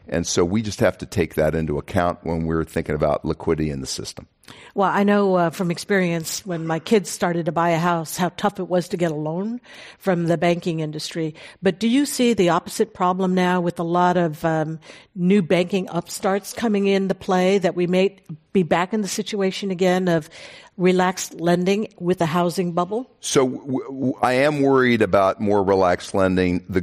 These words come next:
Speaker 1: the good news is we now have very tough stress testing and capital requirements on the big banks. So we've got a very good grip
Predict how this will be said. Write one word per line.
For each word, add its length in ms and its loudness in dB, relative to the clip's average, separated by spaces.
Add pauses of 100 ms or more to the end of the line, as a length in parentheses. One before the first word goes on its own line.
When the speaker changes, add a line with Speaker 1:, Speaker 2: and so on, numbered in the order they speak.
(120)
Speaker 1:
the 100 -4
good 320 0
news 320 2
is 300 2
we 160 2
now 140 4
have 140 0
very 460 2
tough 480 0
stress 360 0
testing 420 0
and 80 -6
capital 360 -2
requirements 580 -4
on 100 -2
the 80 -6
big 200 -4
banks. 380 -10 (240)
So 140 -4
we've 100 2
got 160 2
a 60 0
very 320 2
good 260 0
grip 420 0